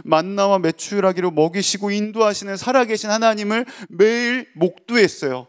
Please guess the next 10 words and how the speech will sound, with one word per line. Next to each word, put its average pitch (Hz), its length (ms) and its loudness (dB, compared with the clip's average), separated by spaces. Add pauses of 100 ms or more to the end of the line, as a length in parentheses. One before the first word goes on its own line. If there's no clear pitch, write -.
바라봤어요. - 840 -2 (560)
가데스 208 400 2
바네아에서 208 520 0
열두 190 260 -2
정탐꾼을 208 720 0 (680)
보내어 196 640 0 (220)
그 202 120 -2
땅을 220 340 4
정탐할 185 580 0
때 196 280 -4